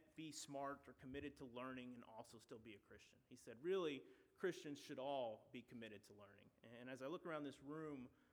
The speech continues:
think about all the hours and the, the days and the weeks and the months that so many of the people in this congregation have poured into studying God's will.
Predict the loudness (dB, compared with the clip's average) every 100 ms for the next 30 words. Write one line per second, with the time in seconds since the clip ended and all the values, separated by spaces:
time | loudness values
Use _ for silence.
0 | _ -2 4 6 8 8 6 2 4 6
1 | 6 4 2 -2 -2 -2 -4 -6 -2 4
2 | 6 8 6 4 0 -4 -2 0 0 -2
3 | -4 -2 -2 -2 2 2 0 -8 -10 -20
4 | -20 -6 -6 0 0 2 2 2 0 -2
5 | -6 -4 -4 -6 -6 -6 -4 -2 -2 -4
6 | -12 -12 -4 0 0 -2 -8 -4 0 2
7 | 0 -4 -6 -8 -8 -8 -10 -10